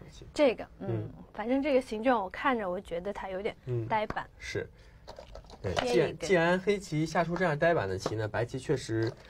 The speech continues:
Speaker 1: 后来的处理大龙的方法呢，非常简明啊，这也是，也是很好的。这一尖黑棋还挺难受的。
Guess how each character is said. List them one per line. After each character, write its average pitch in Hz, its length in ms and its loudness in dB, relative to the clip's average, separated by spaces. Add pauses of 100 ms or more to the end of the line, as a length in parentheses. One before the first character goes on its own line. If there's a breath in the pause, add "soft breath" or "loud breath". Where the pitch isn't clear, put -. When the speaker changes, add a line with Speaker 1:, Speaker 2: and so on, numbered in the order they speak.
(360 loud breath)
Speaker 1:
后 214 180 6
来 160 140 10
的 165 140 8
处 170 220 0
理 123 80 0
大 131 140 4
龙 127 140 2
的 139 60 0
方 156 200 2
法 - 140 -6
呢， 90 80 -2
非 180 140 -4
常 175 140 0
简 - 180 -4
明 82 180 -10 (300)
啊， 95 220 -10
这 143 100 -2
也 104 140 0
是， 98 640 0
也 82 120 0
是 123 100 -6
很 110 160 -2
好 113 160 -4
的。 - 140 -10 (420 soft breath)
这 247 160 2
一 208 40 -2
尖 262 220 6
黑 262 120 -2
棋 254 140 -4
还 233 140 2
挺 - 120 -2
难 80 180 -4
受 151 180 2
的。 - 100 -6